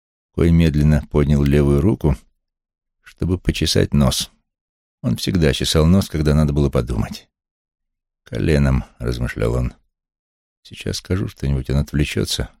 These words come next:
а я тем временем врежу ему коленом по яйцам. И тогда проблема будет заключаться не в нём, а в арабе». По улице проехала скорая помощь с оранжевыми маячками. Кой подумал, что скоро потребуется ещё одна.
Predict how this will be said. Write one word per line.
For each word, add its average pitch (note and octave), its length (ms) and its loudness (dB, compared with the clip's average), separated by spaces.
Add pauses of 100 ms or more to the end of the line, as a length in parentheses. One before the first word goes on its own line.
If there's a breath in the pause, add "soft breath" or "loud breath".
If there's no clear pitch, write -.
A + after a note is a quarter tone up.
(760)
а - 120 -6
я D2 120 0
тем D#2+ 280 0
временем D#2+ 440 4
врежу C#2 360 -2
ему C#2 300 0 (180)
коленом C2+ 460 0
по C2+ 100 -2
яйцам. C2 480 0 (1040)
И - 40 -20
тогда G#2 280 -4
проблема F#2+ 440 0
будет F#2 240 -2
заключаться D#2 580 -2
не F2+ 80 4
в F2+ 60 0
нём, A#1+ 220 0
а G1+ 60 -2
в C#2 60 0
арабе». A#1+ 500 -4 (1120 soft breath)
По B2+ 80 -2
улице C#3 340 4
проехала A2+ 440 0
скорая G2 360 4
помощь F#2 540 2
с - 120 -14
оранжевыми D#2+ 500 2
маячками. D2+ 760 2 (1080)
Кой F2 200 0
подумал, F2+ 380 2
что - 160 -8
скоро F#2+ 280 0
потребуется E2 520 -2
ещё C2+ 340 0
одна. C2 300 0